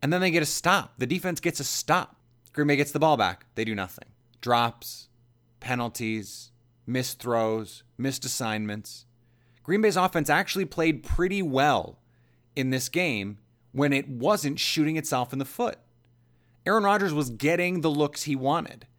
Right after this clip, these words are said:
He was getting open receivers, Randall Cobb with some key drops. The Lance Kendricks drop, oh my goodness, even worse on second watch.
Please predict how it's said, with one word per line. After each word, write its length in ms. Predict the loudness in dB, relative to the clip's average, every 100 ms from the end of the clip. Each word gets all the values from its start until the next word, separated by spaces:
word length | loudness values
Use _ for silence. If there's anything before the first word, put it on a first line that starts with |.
| _ _ _
He 100 | -4
was 160 | -2 0
getting 420 | 2 4 4 0
open 340 | -2 0 0 0
receivers, 520 | -2 -2 0 -2 -2
Randall 300 | -2 -2 -4
Cobb 500 | -4 -2 0 -2 -4 -18 -10
with 120 | -6
some 180 | -4 -4
key 260 | -4 -4 -2
drops. 540 | 0 0 -2 -10 -20 -20 _
The 80 | -2
Lance 300 | 0 0 -2
Kendricks 520 | -4 -2 -2 -2 -4
drop, 340 | -2 -2 -2 -4
oh 240 | 0 0 0
my 380 | 0 -2 -4 -10 _ _ _
goodness, 680 | 2 2 2 -6 -10 -16 -18 _ _ -4
even 320 | -2 0 2
worse 320 | 2 2 -2
on 140 | -8
second 320 | -4 -4 -4 -8
watch. 360 | -8 -10 -16